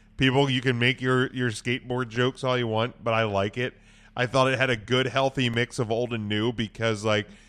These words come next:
if you look at it from the right angle, it just looks like a big old Tron.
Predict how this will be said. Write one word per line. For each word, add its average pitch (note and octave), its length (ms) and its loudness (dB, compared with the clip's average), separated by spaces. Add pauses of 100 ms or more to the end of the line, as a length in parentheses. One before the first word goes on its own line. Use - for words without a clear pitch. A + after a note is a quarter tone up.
(120)
if A2 80 -6
you A2+ 120 4
look A#2+ 200 4
at A#2+ 140 4
it B2 100 0
from B2+ 160 -6
the B2 80 2
right A#2+ 260 2
angle, A#2+ 360 0
it A2 60 -6
just A#2+ 240 -6
looks A#2 200 -2
like B2 160 -2
a A#2+ 60 -2
big A#2 200 -4
old A2+ 220 -2
Tron. A#2 560 -2